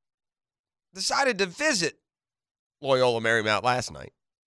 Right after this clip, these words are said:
And I did, when I say decided, it was on the schedule. But after losing at home to Loyola Marymount, um, they went on the road last night and they returned the favor, uh, and how.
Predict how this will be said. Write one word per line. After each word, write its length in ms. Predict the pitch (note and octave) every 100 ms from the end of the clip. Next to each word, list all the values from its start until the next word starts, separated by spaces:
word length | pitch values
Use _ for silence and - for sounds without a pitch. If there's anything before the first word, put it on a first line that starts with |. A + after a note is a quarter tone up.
| _ _ _ -
And 80 |
I 120 | A2 F#2+
did, 160 | E2+ _
when 140 | G2 F2+
I 20 |
say 180 | A2+ F#2
decided, 540 | F2 A#2 F2+ D#2+ E2
it 160 | E2+ E2
was 240 | - -
on 160 | A2 E2+
the 60 |
schedule. 440 | D#2 A#2+ G2 D2 - _ _ _ _ _ _ _
But 80 | C3
after 220 | C#3 D3
losing 320 | D3+ G#3 F3+ E3+
at 80 |
home 240 | D3 E3 D3
to 80 | C3+
Loyola 400 | C#3 C#3 C#3 B2
Marymount, 680 | C3+ C3 A2 G#2+ G#2+ -
um, 340 | A2 G#2 G#2 G#2+
they 180 | C#3 C3+
went 200 | C#3 B2
on 180 | E3+
the 100 | E3+
road 240 | C#3+ D#3 C3+
last 260 | A#2+ G#2+
night 340 | A#2 G#2+ A2 A#2
and 200 | A#2 A#2
they 100 | A#2+
returned 380 | A2 C#3 C3 A2+
the 60 |
favor, 500 | A2 A#2+ A2 F#2 F2+ _ _ _ -
uh, 120 | G#2 -
and 240 | B2 B2
how. 460 | G#2 A2 G2+ E2